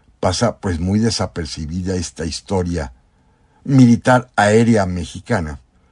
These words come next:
en la cual, pues, nuestros pilotos fueron a combatir allá al lejano oriente, a las Islas Filipinas, en misiones de combate.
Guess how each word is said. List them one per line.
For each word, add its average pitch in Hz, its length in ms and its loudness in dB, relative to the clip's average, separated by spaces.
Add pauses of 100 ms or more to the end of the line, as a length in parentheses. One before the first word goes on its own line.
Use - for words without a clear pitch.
(800)
en 92 100 -6
la 87 120 -4
cual, 101 280 0
pues, 95 160 -4
nuestros 82 380 -8
pilotos 110 720 0 (360)
fueron 101 600 -2 (200)
a 92 220 -2
combatir 95 640 -2 (720)
allá 131 340 -2
al 90 160 -4
lejano 101 360 -2
oriente, 87 400 -4
a 90 40 -4
las 80 200 -10
Islas 90 220 -6
Filipinas, 87 680 -8 (1200)
en 147 180 6
misiones 214 440 4
de 151 140 0
combate. 147 640 2